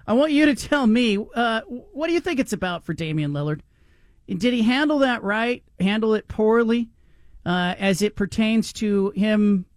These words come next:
talking finally about the things that he should be talking about?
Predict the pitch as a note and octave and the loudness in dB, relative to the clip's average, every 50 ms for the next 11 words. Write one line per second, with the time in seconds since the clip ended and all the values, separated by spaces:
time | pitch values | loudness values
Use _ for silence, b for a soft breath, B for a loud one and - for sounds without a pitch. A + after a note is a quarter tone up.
0 | _ _ _ _ - - - - A3+ A3+ A#3 B3 A#3 - B3 G#3+ G3 F#3+ F#3 F#3 | _ _ _ _ -20 -20 -12 -8 -6 -4 -4 -4 -2 -2 0 0 0 0 -2 -4
1 | - - - A3 A3 A#3 A#3 A#3 A3 F3 D3 C#3 D3 - - _ - - - _ | -4 -6 -6 -4 -2 0 0 0 0 0 -2 -2 -4 -6 -6 _ -18 -20 -20 _
2 | _ _ _ - _ - F#3+ F3 G3+ G3+ G#3 G#3 G3 F3+ G3+ - - A#3+ A3+ A3+ | _ _ _ -18 _ -4 -2 0 0 0 0 -2 -2 -4 -4 -2 0 0 2 2
3 | A#3 A3 F3+ - - G#3+ G3+ F#3+ G#3 G#3 G3 - - - A3+ G#3+ G#3 E3+ - G3+ | 2 2 0 0 0 0 0 0 0 0 -2 -2 0 2 2 2 2 0 -2 -4
4 | F#3+ - - A#3 A3 A3 A3+ - A3+ G3 F3 E3 C#3 C3+ A2+ A2 - | -4 -4 -6 -6 -6 -6 -4 -4 -4 -4 -4 -4 -6 -8 -10 -12 -14